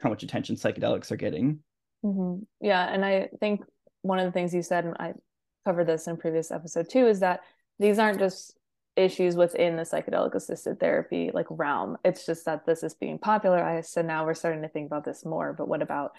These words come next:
Speaker 2: you know, other indications or other pharmacological trials, right? So this isn't anything new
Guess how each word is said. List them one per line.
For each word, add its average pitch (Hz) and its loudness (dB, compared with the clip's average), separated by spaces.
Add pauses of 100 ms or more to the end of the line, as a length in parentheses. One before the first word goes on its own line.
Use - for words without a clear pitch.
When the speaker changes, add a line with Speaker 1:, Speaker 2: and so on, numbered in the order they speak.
(300)
Speaker 2:
you 170 -4
know, 143 -6 (480)
other 156 0 (260)
indications 165 -2
or 151 -2
other 147 -2 (580)
pharmacological 160 -4 (400)
trials, - -2
right? 165 -2
So - -8
this 185 2
isn't 190 6
anything 190 2
new 160 -4